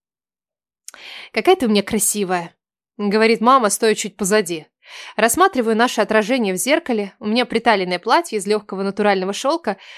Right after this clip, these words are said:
с квадратным вырезом и длинными узкими рукавами. У мамы тоже шёлковое,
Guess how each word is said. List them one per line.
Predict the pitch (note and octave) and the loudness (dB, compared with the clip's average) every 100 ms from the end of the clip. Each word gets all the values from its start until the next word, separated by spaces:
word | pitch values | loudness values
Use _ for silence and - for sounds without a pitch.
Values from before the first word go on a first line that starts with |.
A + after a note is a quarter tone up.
| - | -18
с | - | -2
квадратным | G#3+ G#3 A3 G#3 G3 | 0 2 2 0 -2
вырезом | C4 C#4 G3+ F#3 | -2 -2 -2 -2
и | G#3 | -2
длинными | F3+ A#3 C#4+ G#3 F#3+ | -2 -2 -2 -2 -4
узкими | B3+ B3+ - A3 | -6 -6 -2 -2
рукавами. | A#3 B3 G3+ E3 E3+ - _ _ _ _ _ | 0 0 0 -2 -6 -16 _ _ _ _ _
У | A3 | -2
мамы | G#3 A3+ E4+ F#4 | 2 4 4 2
тоже | F4+ C#4+ E4 D#4 | 0 0 0 0
шёлковое, | - G#3 G#3 G3 G3 G3+ | -2 -2 -2 -4 -4 -6